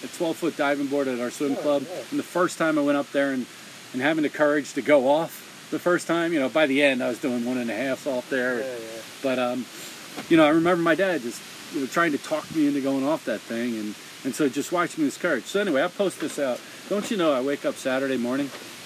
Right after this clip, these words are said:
Speaker 1: I kid you not, there's a guy that I'm connected with on LinkedIn through the energy industry when I was working in the energy industry.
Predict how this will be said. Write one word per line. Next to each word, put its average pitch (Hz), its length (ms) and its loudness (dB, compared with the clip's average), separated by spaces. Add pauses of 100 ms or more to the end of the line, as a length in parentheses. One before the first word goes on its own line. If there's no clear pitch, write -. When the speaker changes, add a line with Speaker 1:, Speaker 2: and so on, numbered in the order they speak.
(720)
Speaker 1:
I - 60 -2
kid 156 260 0
you 139 80 2
not, 123 280 -4
there's 123 140 -6
a 165 60 -8
guy 151 420 0 (880)
that 127 300 -2 (180)
I'm 135 140 -4
connected 147 580 0
with 101 200 -6 (280)
on 147 100 -4
LinkedIn 123 480 -2
through 120 600 -2 (300)
the 147 120 2
energy 101 380 -2 (540)
industry 117 460 -4
when 110 120 -4
I 110 60 -4
was 107 200 -8
working 127 300 -6
in 117 80 -2
the 127 100 0
energy 110 380 -4
industry. 101 520 -10